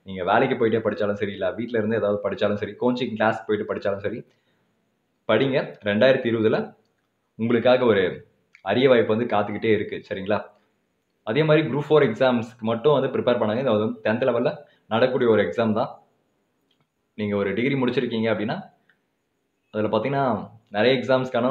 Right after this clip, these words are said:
ஒரு நோட்டிஃபிகேஷன் வந்து ரிலீஸ் ஆக போறதா வந்து சொல்லியிருக்காங்க. So, இதை பத்தி ஃபர்ஸ்ட் வந்து தெரிஞ்சுக்கோங்க. தெரிஞ்சுக்கிட்டு, எந்தெந்த எக்ஸாமுக்கு நீங்க எலிஜிபிளோ, எல்லா எக்ஸாமுக்கும் அப்ளை பண்ணுங்க, எல்லா எக்ஸாமுக்கும் படிங்க,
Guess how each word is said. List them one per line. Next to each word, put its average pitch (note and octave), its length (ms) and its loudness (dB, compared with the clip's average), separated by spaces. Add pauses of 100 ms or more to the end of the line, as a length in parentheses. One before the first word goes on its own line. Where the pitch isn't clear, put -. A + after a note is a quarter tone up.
ஒரு G#2 160 -2
நோட்டிஃபிகேஷன் A2 440 0
வந்து A2 140 0
ரிலீஸ் A2 220 0
ஆக G#2+ 120 2
போறதா G#2 260 2
வந்து G#2 180 0
சொல்லியிருக்காங்க. G#2 440 -2 (1040)
So, - 60 -2
இதை B2 140 4
பத்தி C#3+ 140 0
ஃபர்ஸ்ட் C#3 280 2
வந்து C#3+ 180 4
தெரிஞ்சுக்கோங்க. C3 500 2 (120)
தெரிஞ்சுக்கிட்டு, B2 480 0 (280)
எந்தெந்த C3+ 380 2
எக்ஸாமுக்கு B2 520 0 (760)
நீங்க G#2+ 200 0
எலிஜிபிளோ, A#2+ 440 4 (200)
எல்லா G#2+ 180 0
எக்ஸாமுக்கும் B2 480 2
அப்ளை C3+ 220 2
பண்ணுங்க, A2+ 320 2 (640)
எல்லா A#2 160 2
எக்ஸாமுக்கும் C3+ 540 0
படிங்க, B2+ 300 4